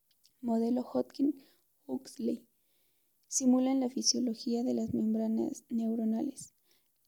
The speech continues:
La mayoría de estos métodos utilizan ecuaciones y algoritmos. Según Koch y Seebeck, como lo cita Varona, la simulación en neurociencia constituye una aproximación tanto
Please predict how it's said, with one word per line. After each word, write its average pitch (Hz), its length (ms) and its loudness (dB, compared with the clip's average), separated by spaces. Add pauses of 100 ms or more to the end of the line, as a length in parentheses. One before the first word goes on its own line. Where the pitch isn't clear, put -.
(260)
La 247 120 -4
mayoría 226 540 2
de 254 120 4
estos - 360 -6
métodos 262 500 -2
utilizan 240 680 -2
ecuaciones 254 640 -4
y - 20 2
algoritmos. - 840 -6 (680)
Según 254 460 2
Koch - 540 -6
y - 80 -20
Seebeck, - 640 2
como 214 260 -6
lo 226 120 -4
cita 240 340 -6
Varona, 247 500 -2 (420)
la 220 100 -14
simulación 226 920 -2
en 247 160 0
neurociencia 233 1040 -2
constituye 240 800 -4
una 247 260 0
aproximación 233 920 0
tanto 233 340 -6